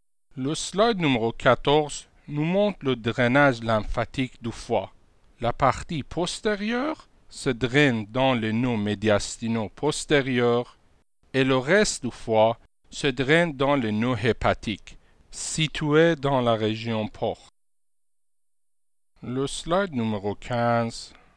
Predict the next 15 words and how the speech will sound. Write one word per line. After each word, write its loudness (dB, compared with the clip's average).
nous -4
montre -2
l'innervation -4
du -6
foie 0
et -4
du -2
système -2
biliaire. 0
L'innervation 0
autonome -2
provient -2
du -6
plexus -4
hépatique. -6